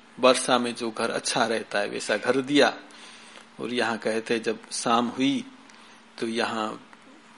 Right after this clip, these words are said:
लक्ष्मण, लक्ष्मण को इच्छा हुई कि मिथिलापुरी देखा है।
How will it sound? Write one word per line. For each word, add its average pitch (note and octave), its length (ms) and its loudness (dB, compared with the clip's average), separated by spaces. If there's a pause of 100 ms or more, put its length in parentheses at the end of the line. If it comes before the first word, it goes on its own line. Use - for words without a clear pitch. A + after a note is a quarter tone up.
(420)
लक्ष्मण, C#3 760 0
लक्ष्मण G3 440 4
को G#3 160 2
इच्छा E3 260 2
हुई E3 480 0 (100)
कि C3+ 80 -6
मिथिलापुरी D3 680 0
देखा C#3+ 340 -2
है। C3+ 120 -12